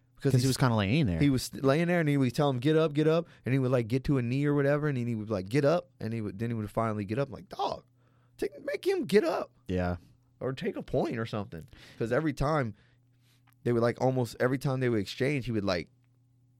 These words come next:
Speaker 1: hit, he would, like, throw a punch or whatever and, and then just lay and just, like, drop down. Like, <laughs> "Dog, get up, you bum."
Speaker 2: I know.
Speaker 1: We don't wanna watch this bull crap. You looking like you scared.
Speaker 2: Yeah.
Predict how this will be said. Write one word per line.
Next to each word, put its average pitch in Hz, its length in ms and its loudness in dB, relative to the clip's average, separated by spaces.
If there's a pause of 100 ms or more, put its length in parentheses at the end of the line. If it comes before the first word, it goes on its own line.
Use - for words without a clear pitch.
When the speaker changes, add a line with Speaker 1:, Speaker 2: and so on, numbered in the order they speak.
(100)
Speaker 1:
hit, 151 320 -2
he 135 120 2
would, 135 100 0
like, 110 240 2 (240)
throw 139 180 4
a 135 40 -2
punch 143 300 0
or 151 40 2
whatever 143 280 4
and, 104 180 0 (240)
and 107 100 0
then 113 80 0
just 107 140 -4
lay 101 320 0
and 110 100 -8
just, 107 140 -6
like, 110 240 -6
drop 110 240 -6
down. 101 340 -4 (380)
Like, 104 160 -2
<laughs> 147 180 4
"Dog, 120 200 2
get 143 260 0
up, 151 220 4
you 131 100 0
bum." 120 540 4 (100)
Speaker 2:
I 95 140 -2
know. 92 400 4
Speaker 1:
We 139 60 0
don't 170 120 2
wanna 151 140 2
watch 131 200 2
this 127 140 -4
bull 117 340 0
crap. 143 440 0
You 143 160 -8
looking 143 180 -6
like 143 220 -4
you 147 180 -10 (120)
scared. - 640 0 (640)
Speaker 2:
Yeah. 107 300 4